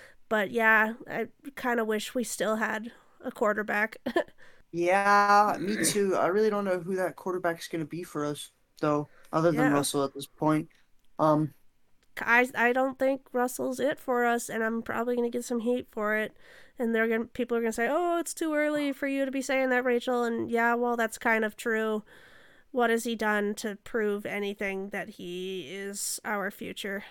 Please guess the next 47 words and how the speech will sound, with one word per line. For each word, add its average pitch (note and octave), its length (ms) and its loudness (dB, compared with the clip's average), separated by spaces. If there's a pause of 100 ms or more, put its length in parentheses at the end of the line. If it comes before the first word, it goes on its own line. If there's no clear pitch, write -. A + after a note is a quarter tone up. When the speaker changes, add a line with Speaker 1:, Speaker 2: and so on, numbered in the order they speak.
(120)
Speaker 1:
<laughs> B3 80 -10 (580)
So F#3 380 -6
I'm C4+ 180 4
just C#4+ 280 -2
sad, A#3 400 6
and A3 520 0
it'll A3+ 200 -2
be A#3+ 200 0
an A3+ 120 0
interesting G#3+ 580 -6
next G3+ 280 -6
couple G#3 280 -6
of G3 140 -8
years F#3+ 280 -6
for - 160 -10
the F#3+ 80 -8
Broncos. F#3 460 -10
Hopefully C4+ 380 -4
we B3 120 -4
can A#3 160 -6
see G#3+ 280 -6
some G3 400 -8 (420)
improvement G3 680 -6 (400)
next F#3 300 -8
season. F3+ 460 -12 (300)
<laughs> - 460 -6
The D4 100 4
bar C4+ 260 10
is B3 120 4
very A3+ 280 2
low, F#3+ 380 -8
but G3+ 160 -4
hopefully G#3+ 420 -2
we G3+ 140 -4
can G#3+ 180 -8
get, G3+ 220 -10
hopefully A#3+ 340 0
we A3 120 -4
can A3 140 -6
get G#3 100 -4
a G3 60 -8
little G3 180 -8
bit G3 240 -8
more F#3 460 -8 (180)
above F#3+ 320 -8
that F#3 180 -8
bar. - 280 -12